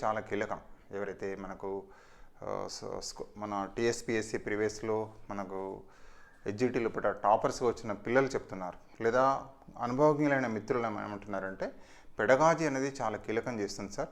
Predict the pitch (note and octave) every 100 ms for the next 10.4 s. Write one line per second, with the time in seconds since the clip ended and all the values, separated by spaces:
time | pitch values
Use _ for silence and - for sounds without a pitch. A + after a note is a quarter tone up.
0 | - G2 G2+ B2 A2+ G#2+ G2+ - B2+ B2+
1 | B2+ A2+ C3+ C3 A#2+ G#2+ G2 F#2+ F#2+ F#2+
2 | F#2+ F#2+ F#2 - F2+ F2 - - - -
3 | - - F#2+ G2 G2 A#2+ - A2+ G2 F#2
4 | F#2+ - C#3+ B2+ C3 C3 C3+ C#3 - -
5 | - - C#3+ D#3 D3 C#3 G3+ G3 F#3+ E3+
6 | D3+ D3+ D3+ D#3 D#3 - - - C#3 F#3
7 | F#3 D#3+ G3+ F#3+ - A2+ F#2+ F2+ F#2+ A#2+
8 | C#3 C3 - D3+ - D#3+ D#3 B2+ A#2+ C3
9 | A#2+ A#2 - C#3+ D#3 - G3+ F#3 D3+ D#3
10 | D#3 B2 F2